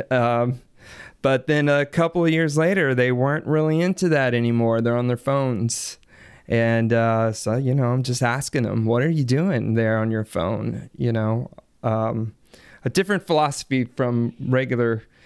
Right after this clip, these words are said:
uh, school teachers who might say, "Hey, get off your <laughs> phone." But we're in the after school area. So it's like, "What are you doing?" And, uh,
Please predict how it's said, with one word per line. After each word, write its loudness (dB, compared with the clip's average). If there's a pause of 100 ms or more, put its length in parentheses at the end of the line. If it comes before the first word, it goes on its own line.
(320)
uh, 2
school 0
teachers -2
who 0
might 0
say, 0
"Hey, 0
get 0
off -2
your 0
<laughs> -12
phone." 0 (160)
But 0
we're 2
in 0
the 2
after -2
school 2
area. 2
So -6
it's -4
like, -2
"What 0
are 0
you 0
doing?" -2 (680)
And, 2
uh, 2